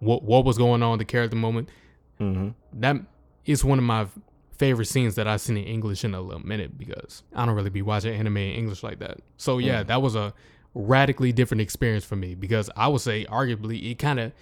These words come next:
Speaker 1: hit me personally more 'cause I just wasn't expecting it.
Speaker 2: Yeah, I
Speaker 1: Great,
Speaker 2: think that the,
Speaker 1: great
Speaker 2: the
Speaker 1: scene.
Speaker 2: feelings, the feelings you had with that in Jujutsu Kaisen is what I had for in Demon Slayer when I watched it. Like, es-, especially a lot of Tanjiro moments.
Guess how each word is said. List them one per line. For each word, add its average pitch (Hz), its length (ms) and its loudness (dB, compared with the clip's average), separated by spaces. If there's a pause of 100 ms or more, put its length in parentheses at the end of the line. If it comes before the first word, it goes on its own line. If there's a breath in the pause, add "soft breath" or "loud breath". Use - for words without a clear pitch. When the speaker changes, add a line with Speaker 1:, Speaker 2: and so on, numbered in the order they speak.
(160 soft breath)
Speaker 1:
hit 143 280 0
me 139 200 4
personally 131 440 2
more 113 400 2
'cause 107 240 -4
I 117 160 2
just 120 180 0
wasn't 110 240 2
expecting 120 600 -2
it. 95 140 -12 (400)
Speaker 2:
Yeah, 101 360 2 (120)
I - 80 0
Speaker 1:
Great, 113 100 4
Speaker 2:
think 104 200 0
that 98 160 -8
the, 135 80 2
Speaker 1:
great 131 100 4
Speaker 2:
the 101 80 0
Speaker 1:
scene. 98 80 -6
Speaker 2:
feelings, 110 420 2
the 104 120 -4
feelings 113 340 2
you 104 80 2
had 95 340 4 (180)
with 95 280 0
that 95 320 4
in 90 240 -4
Jujutsu 92 340 -4
Kaisen 98 360 2
is 87 100 -4
what 92 260 -4
I 90 80 2
had 87 300 0
for 85 300 -2 (680 soft breath)
in 90 140 -2
Demon 90 240 0
Slayer 80 280 -2
when 82 120 -4
I 82 60 -4
watched 73 340 -6
it. - 100 -14 (560 soft breath)
Like, 90 340 0 (400)
es-, - 220 -2
especially 120 460 6
a 95 40 6
lot 95 160 8
of 90 100 -2
Tanjiro 90 520 2
moments. 87 520 -2